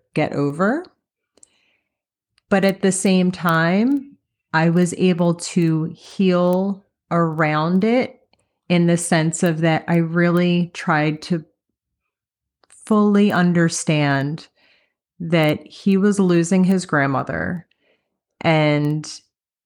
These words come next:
he was just saying something that was probably in his heart all along.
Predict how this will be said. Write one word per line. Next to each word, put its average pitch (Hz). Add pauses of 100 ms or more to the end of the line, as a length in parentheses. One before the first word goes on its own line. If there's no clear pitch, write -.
(120)
he -
was 180
just 175
saying 165
something 156
that 151
was 151
probably 170
in 151
his 151
heart 156
all 151
along. 147